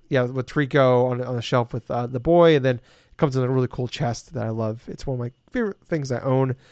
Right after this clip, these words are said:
Uh, top five things, if, like, the house is on fire and I gotta run back in the house and come back and get Louis, obviously number one, then me, then, uh,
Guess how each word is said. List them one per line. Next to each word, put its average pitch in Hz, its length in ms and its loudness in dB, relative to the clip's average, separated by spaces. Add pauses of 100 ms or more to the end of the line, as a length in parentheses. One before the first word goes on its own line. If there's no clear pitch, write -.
(220)
Uh, 123 300 6
top 185 240 6
five 156 240 6
things, 131 300 2
if, 120 120 -2
like, 117 180 0 (260)
the 139 80 2
house 139 200 4
is 147 80 -2
on 147 100 4
fire 143 380 6
and 123 80 2
I 120 60 0
gotta 120 160 0
run 117 240 -4
back 117 180 -2
in 123 60 -6
the 113 60 -6
house 117 220 -4
and 117 180 -12 (300)
come 127 160 -4
back 117 160 -4
and 120 80 -16
get 127 240 2 (220)
Louis, 165 360 4
obviously 135 340 0
number 120 180 -4
one, 123 300 2 (240)
then 143 200 2
me, 127 300 -2 (260)
then, 131 420 2
uh, 117 460 0